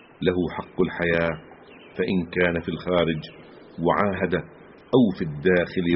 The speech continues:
وأعطى الجزية فإن حياته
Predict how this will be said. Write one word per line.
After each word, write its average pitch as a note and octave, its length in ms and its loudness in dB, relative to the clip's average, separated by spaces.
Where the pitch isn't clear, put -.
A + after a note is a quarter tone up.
وأعطى F2 380 -2
الجزية E2 520 0
فإن F2 520 0
حياته E2+ 460 0